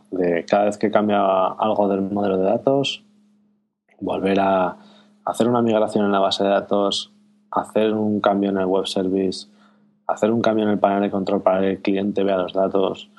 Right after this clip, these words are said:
eh, y ya, eh, poder utilizar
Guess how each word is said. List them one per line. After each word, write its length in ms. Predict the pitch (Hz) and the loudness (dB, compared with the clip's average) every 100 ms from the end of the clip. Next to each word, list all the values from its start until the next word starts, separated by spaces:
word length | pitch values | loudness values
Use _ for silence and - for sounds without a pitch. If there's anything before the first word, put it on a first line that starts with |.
| - - - - _ _ | -20 -18 -18 -20 _ _
eh, 280 | - 98 92 _ _ _ _ _ _ _ _ - | -4 -2 -4 _ _ _ _ _ _ _ _ -6
y 180 | 131 110 | -2 2
ya, 300 | 127 160 151 - _ _ _ | 2 0 -4 -14 _ _ _
eh, 880 | 113 104 95 92 90 87 85 85 - - _ _ _ _ _ - | 0 2 2 2 0 -2 -2 -4 -4 -10 _ _ _ _ _ -2
poder 240 | 104 101 | 0 2
utilizar 580 | 104 101 95 104 98 | 0 0 0 2 2